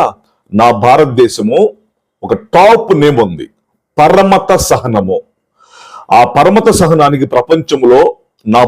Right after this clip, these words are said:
భారతదేశానికి టాప్ పేరు. ఆ పేరుని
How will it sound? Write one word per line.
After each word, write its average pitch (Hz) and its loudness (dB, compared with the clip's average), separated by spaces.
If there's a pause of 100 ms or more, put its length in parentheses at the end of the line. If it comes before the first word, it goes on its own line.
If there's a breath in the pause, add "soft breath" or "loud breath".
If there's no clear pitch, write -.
(120)
భారతదేశానికి 143 0 (600)
టాప్ 185 2 (120)
పేరు. 117 2 (840 soft breath)
ఆ - 4 (160)
పేరుని 185 4